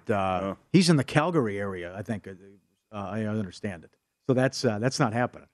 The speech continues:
Speaker 2: No.
Speaker 1: No.
Speaker 2: He was in a, a practice cage last
Speaker 1: No.
Speaker 2: week working on his swing speed. He put that up on Twitter. Did you see that?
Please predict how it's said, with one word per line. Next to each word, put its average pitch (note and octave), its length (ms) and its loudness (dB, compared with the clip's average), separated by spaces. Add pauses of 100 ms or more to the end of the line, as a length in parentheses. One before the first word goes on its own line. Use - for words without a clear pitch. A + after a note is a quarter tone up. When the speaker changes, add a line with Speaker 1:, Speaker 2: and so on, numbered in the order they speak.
(200)
Speaker 2:
No. F2 380 -2
Speaker 1:
No. B2 300 4 (140)
Speaker 2:
He C3+ 100 8
was A#2 180 4
in A#2 120 6
a, G2+ 60 6 (260)
a G#2 60 2
practice D3+ 500 0
cage G2 340 4
last F#2+ 280 2
Speaker 1:
No. A2 60 8
Speaker 2:
week G2 160 0
working G#2+ 240 2
on G#2 120 0
his F#2 120 -2
swing B2+ 280 6
speed. G2 300 4
He G2 100 2
put G2 180 4
that G2+ 160 6
up G2+ 160 2
on F2+ 140 -2
Twitter. - 340 4
Did D#2+ 100 -8
you E2+ 60 -4
see G2+ 160 2
that? G#2 200 2